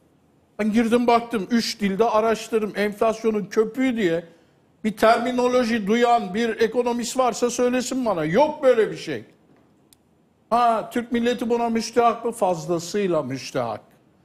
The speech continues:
Kendisine bunları yaşatan adama bir beş sene daha açık çek vermiştir. Geçen ay bu sandalyeden bir şey söyledim, yine tekrar edeceğim.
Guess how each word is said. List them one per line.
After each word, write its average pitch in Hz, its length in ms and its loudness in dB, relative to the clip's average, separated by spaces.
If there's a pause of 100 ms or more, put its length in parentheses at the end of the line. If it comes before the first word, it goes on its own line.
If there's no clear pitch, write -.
(360)
Kendisine 214 640 2
bunları 220 380 2
yaşatan 202 680 0
adama 202 480 0
bir 190 160 -2
beş 226 180 4
sene 185 400 -2
daha 196 240 2
açık 170 360 -6
çek 202 260 -4
vermiştir. 127 560 -6 (1900)
Geçen 208 340 4
ay 220 260 0
bu 254 80 -2
sandalyeden 208 840 0
bir 208 40 -6
şey 208 200 -2
söyledim, 175 520 -2
yine 196 280 0
tekrar 170 480 0
edeceğim. 127 360 -10